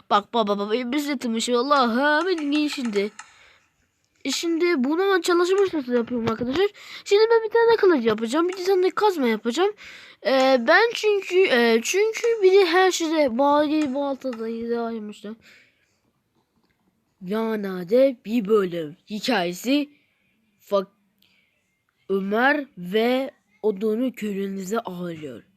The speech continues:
Arkadaşım niye böyle gerçekten biliyorsun size? Yani böyle şey oldu bir şimdi. En büyük bir şey. Bu sefer deniz atlamayacağım. İğrenççe. İğrenç çeşmini vardı arkadaşlar.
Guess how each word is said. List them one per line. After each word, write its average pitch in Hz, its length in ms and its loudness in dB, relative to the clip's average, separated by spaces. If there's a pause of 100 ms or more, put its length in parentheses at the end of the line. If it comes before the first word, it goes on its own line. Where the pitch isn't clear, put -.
(640)
Arkadaşım 247 800 -4
niye 302 240 -2 (120)
böyle 403 220 0
gerçekten 320 920 -2
biliyorsun 269 500 0
size? 180 480 -6 (400)
Yani 330 580 2
böyle 415 420 4
şey 370 180 2
oldu 320 600 0
bir 269 100 -2
şimdi. 269 260 0
En 480 440 2
büyük 359 200 2
bir 392 260 2
şey. 247 120 2 (440)
Bu 220 280 4
sefer 508 400 6
deniz 359 240 4
atlamayacağım. 277 580 2
İğrenççe. 415 600 4
İğrenç 494 640 4
çeşmini 403 540 4
vardı 311 320 4
arkadaşlar. 208 460 -2